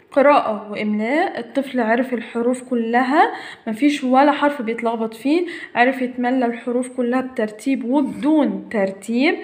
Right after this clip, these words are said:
طبعا عرف الحروف اللثوية والحروف المفخمة والحروف المرققة والمفخمة، ولو ما كانش لسه عارف الحروف اللثوية والمفخمة والمرققة والرفاصة يبقى لازم نروح نشوف الفيديو،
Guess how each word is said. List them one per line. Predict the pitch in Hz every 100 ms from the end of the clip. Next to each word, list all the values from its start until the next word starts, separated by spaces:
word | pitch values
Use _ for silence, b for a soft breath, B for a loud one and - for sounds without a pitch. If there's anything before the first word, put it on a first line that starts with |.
| B B B _ -
طبعا | 277 254 277 269
عرف | 226 254 262
الحروف | 220 - 226 247
اللثوية | 226 208 208 202 214 254 320
والحروف | 311 294 220 208 214
المفخمة | 214 214 220 220 277 277 233
والحروف | 208 208 202 196 214
المرققة | 214 214 233 - 311 311 269 226
والمفخمة، | 190 214 285 311 320 339 330 - 294 254 185 180 B B B B B -
ولو | 254 247
ما | 247
كانش | 240 302 294 269
لسه | 294 - 269 240 226 220
عارف | 214 233 294 285
الحروف | 233 262 269 285
اللثوية | 247 233 247 269 269
والمفخمة | 226 220 233 - 262 269
والمرققة | 220 214 220 277 285 233
والرفاصة | 214 214 214 277 - 320 320 330 320 B B -
يبقى | 254 247
لازم | 254 285 269 262 247 233
نروح | 240 247 294
نشوف | 269 262 269 269
الفيديو، | 220 254 233 247 262